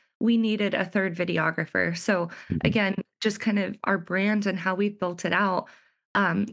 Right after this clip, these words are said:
Speaker 1: we are so fortunate to have so many different styles of cinematographers. And so going into this, I knew that, um, the cinematographer that I wanted to fly in with us, I was like, "You're coming with,"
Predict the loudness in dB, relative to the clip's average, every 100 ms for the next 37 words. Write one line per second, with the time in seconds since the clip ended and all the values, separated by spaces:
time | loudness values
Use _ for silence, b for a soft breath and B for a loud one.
0 | 0 0 2 0 0 -2 0 -2 0 -2
1 | 0 -2 0 -2 -2 -4 -2 -2 -2 -2
2 | -2 -2 -2 0 -2 -4 -6 -4 -2 -2
3 | 0 0 0 0 -2 -2 -2 -2 -4 B
4 | B B -6 0 0 0 0 0 0 0
5 | -2 -2 -2 0 0 0 -2 -4 -4 -2
6 | -2 -4 -8 -12 _ -4 -2 0 -2 -2
7 | -2 0 -2 -2 -2 -2 -2 -2 0 0
8 | 0 -2 -2 -4 -2 0 0 0 -2 0
9 | -2 0 -2 -2 -2 -2 -2 -2 -2 -2
10 | -2 0 -2